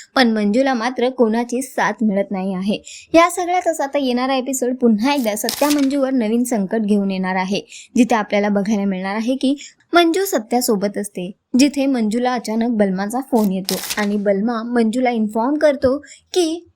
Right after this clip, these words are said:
शूटर घरातून पळून गेलेला आहे. हे ऐकल्यावर मंजूच्या पायाखालची जमीन सरकते. मंजूला हैराण बघून सत्या आणि वकील सुद्धा मंजूला विचारतात की नेमकं काय झालंय, तेव्हा मंजू वकिलांना आणि सत्याला सांगते की शूटर घरातून पळून गेला आहे.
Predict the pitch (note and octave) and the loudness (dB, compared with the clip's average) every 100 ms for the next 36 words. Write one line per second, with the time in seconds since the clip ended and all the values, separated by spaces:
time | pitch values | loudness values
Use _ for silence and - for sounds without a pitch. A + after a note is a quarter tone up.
0 | - - D#4+ D4 E4 E4+ E4 A#3 G3+ G#3+ | -10 0 2 2 2 2 0 -2 0 0
1 | G#3+ B3 D4 - C4+ B3 A3+ G3 F#3 F#3 | 0 -2 0 2 4 4 0 0 -2 -2
2 | F#3+ F#3+ G3 - _ A#3 A3 G3 F#3 A3+ | -2 -4 -6 -8 _ 0 2 0 0 0
3 | A#3 A3 A#3 G#3 G3+ C4 D4 G#3+ F#3+ G3+ | 2 2 2 2 0 0 0 -2 -4 -2
4 | G#3 F3 C4+ A3+ G3 G3 F#3+ F#3+ F3+ - | -4 -2 -2 0 -2 -4 -6 -8 -8 -8
5 | G3 - - - - D4+ D4+ F#4 F#4 D#4+ | -8 -10 -12 -6 4 4 4 0 0 2
6 | B3+ C#4 D4+ C#4+ B3+ D4 C4+ A3 - B3+ | 0 2 0 2 0 0 0 -2 0 2
7 | C4 B3 G3+ A#3+ B3 A3 A3+ A3 G3+ G#3 | 2 0 -2 -4 -2 -2 -2 -2 0 0
8 | G#3 F#3+ A3 B3 A#3+ B3 C#4 B3+ A3+ G#3+ | -2 -4 -6 -4 -4 -2 2 2 0 -2
9 | C#4 B3 G3+ F#3+ G3+ F3+ - - - - | -2 0 -2 -2 -4 -6 -10 -20 -12 0
10 | A#3 G#3+ A3 G3+ G3 A3+ - C#4+ F4 F#4 | 2 2 2 0 0 0 4 4 4 0
11 | F#4 D#4 D#4+ C#4 D4 D4+ C4 B3 B3+ C4+ | 0 0 0 0 0 -2 -4 -2 -2 -2
12 | C4+ A3 G#3 C4+ A#3 C4 C#4+ - - - | -2 -2 -2 0 0 0 -2 -12 -10 -4
13 | - C#4+ A#3+ D#4+ C#4 B3+ A3 A#3 G#3+ C4 | 0 0 2 0 0 0 -2 -2 0 0
14 | C#4 A3 G#3 G#3+ G3 G3 G3+ F#3 | 0 0 0 0 -2 -4 -8 -8